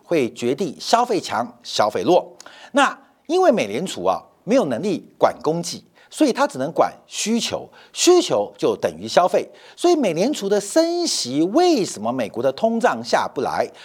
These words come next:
就是需求太高。那需求太高，按照过去的方程式，那就把所得压低就可以啦。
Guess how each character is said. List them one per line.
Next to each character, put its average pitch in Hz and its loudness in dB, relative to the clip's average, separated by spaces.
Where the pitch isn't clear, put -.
就 - -16
是 139 -6
需 233 -2
求 92 -6
太 - -2
高。 - 0
那 285 2
需 359 4
求 170 0
太 185 4
高， 170 4
按 233 2
照 196 4
过 285 2
去 - -8
的 139 0
方 226 -2
程 135 -2
式， 127 -4
那 170 -6
就 175 -2
把 156 -2
所 101 -4
得 117 2
压 214 2
低 214 -8
就 185 0
可 147 0
以 226 0
啦。 185 4